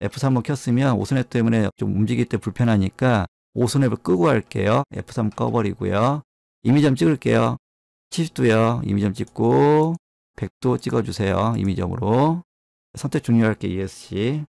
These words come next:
나중에 이제 솔리드웍스에서 치수 기입을 자동으로 할 수가 있는데 걔를 이제 오토캐드를 불러오면 치수 기입 문자가 이렇게 중구난방으로 나오거든요.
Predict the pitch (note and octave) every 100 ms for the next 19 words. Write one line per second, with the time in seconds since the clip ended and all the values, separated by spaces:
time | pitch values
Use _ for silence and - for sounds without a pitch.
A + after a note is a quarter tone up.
0 | _ - - B2 D3 C3 A2 - F#3+ G3+
1 | D#3+ - B2 G#2+ A2+ - - F#3+ F3+ D3
2 | C#3 - - A#2 A2+ G#2+ G#2+ F#2 F#2 G2
3 | B2 F#2+ - _ _ B2+ C3 A2 G#2 -
4 | - C#3 B2+ A2 - A#2 C#3+ B2 G2 G2+
5 | A#2+ G#2 - - - - D#3 D3+ A2 G#2
6 | A2+ G#2 F2 F#2+ - A2+ C3+ A2+ G2+ F#2
7 | F2+ F2+ F2 E2+ F#2+ G#2+ C#3 D#3